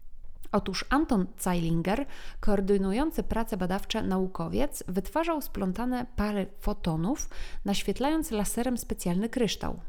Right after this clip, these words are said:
W roku tysiąc dziewięćset dziewięćdziesiątym siódmym grupa badawcza Zeilingera wykazała między innymi istnienie zjawiska zwanego teleportacją kwantową, które umożliwia przenoszenie stanu kwantowego z jednej cząstki na drugą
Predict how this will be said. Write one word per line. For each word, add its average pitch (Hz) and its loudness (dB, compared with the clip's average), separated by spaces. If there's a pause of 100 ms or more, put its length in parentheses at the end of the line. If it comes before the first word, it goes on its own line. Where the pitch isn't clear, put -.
(220)
W 190 2
roku 220 4
tysiąc 190 2
dziewięćset 180 2
dziewięćdziesiątym 175 0
siódmym 196 2
grupa 240 6
badawcza 180 2
Zeilingera 175 6
wykazała 226 4
między 202 4
innymi 208 4
istnienie 196 2
zjawiska 196 2
zwanego 180 4
teleportacją 202 2
kwantową, 247 4 (360)
które - 2 (120)
umożliwia 220 2
przenoszenie 196 0
stanu 185 -2
kwantowego 165 -2
z 147 -2
jednej 220 4
cząstki 175 -2
na 220 0
drugą 185 -2